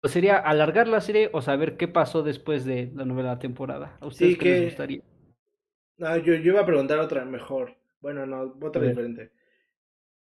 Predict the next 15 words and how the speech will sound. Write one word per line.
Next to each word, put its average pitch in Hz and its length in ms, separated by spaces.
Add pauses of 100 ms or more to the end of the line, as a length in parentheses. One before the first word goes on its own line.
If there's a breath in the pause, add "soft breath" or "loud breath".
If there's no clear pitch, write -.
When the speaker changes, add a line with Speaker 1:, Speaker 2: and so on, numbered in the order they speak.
(140)
Speaker 2:
Em, 139 880
saber 170 460
qué 202 100
pasa 214 460
de, 127 960 (1000)
del 147 200
momento 156 400
de 180 120
la 139 100
boda 160 400
de, 120 1040 (1200)
de, 123 600
¿cómo 135 140
se - 80
llama? 147 280